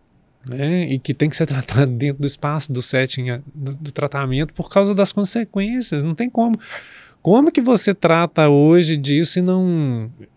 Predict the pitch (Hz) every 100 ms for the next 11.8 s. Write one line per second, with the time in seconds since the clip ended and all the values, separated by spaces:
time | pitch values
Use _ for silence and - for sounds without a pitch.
0 | _ 139 135 151 175 233 - 196 214 196
1 | 156 139 151 175 _ _ - 156 175 180
2 | 160 131 139 135 135 127 _ 135 135 143
3 | 147 - 147 147 147 - - 135 131 120
4 | 120 123 113 - _ - _ _ _ -
5 | 60 - - - - - 135 143 135 127
6 | 120 - 123 120 - 131 123 127 117 143
7 | 147 170 143 - - - _ - - _
8 | _ - - 123 113 - 127 139 143 151
9 | 156 165 160 160 147 131 131 - 123 -
10 | - 95 113 _ - _ 143 151 131 127
11 | 120 - 131 - 120 113 127